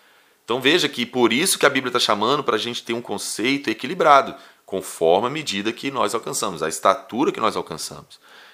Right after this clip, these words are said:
Então isso aqui se faz extremamente necessário saber qual é a sua estatura. E aí pode-se fazer uma outra pergunta, né?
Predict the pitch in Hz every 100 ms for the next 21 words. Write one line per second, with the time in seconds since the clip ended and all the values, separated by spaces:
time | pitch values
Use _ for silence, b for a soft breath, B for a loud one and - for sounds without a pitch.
0 | _ - 107 113 180 151 - 135 120 -
1 | 110 - 110 98 101 - 95 - - 90
2 | 87 - _ _ _ _ _ - - 98
3 | 90 95 - 120 143 113 113 113 - 98
4 | 92 82 - 76 73 - _ b b b
5 | b b b 123 135 139 175 180 _ _
6 | - - 123 127 - 131 120 113 113 113
7 | 113 110 110 117 123 120 87 85 76 78
8 | 87 110